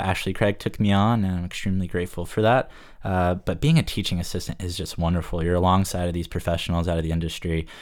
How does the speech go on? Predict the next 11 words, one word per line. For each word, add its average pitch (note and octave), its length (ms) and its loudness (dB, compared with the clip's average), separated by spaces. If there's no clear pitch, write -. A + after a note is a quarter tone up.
who G2 80 0
are D#2+ 60 0
fresh, - 540 -2
working F#2 400 2
now G2 380 6
in G2 60 6
the G2 100 6
industry. F#2+ 360 2
Some A2+ 420 0
are G#2+ 80 2
retired, F2+ 600 4